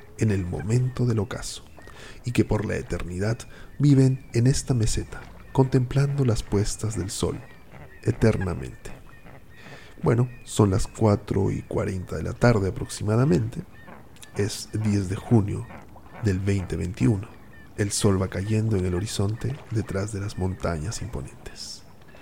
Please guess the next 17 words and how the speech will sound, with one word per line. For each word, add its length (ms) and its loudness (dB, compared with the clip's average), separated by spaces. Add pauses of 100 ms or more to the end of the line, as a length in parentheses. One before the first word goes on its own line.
(340)
Los 260 4
apus 640 0
vigilan 520 4
mi 120 -2
presencia, 640 -6 (760)
así 200 -2
como 180 4
los 160 2
patos 340 0
silvestres, 840 -4
las 240 -4
aves 260 -2
locales 760 2
y 80 -2
seis 420 -2
flamencos 680 -2
viajeros, 680 -8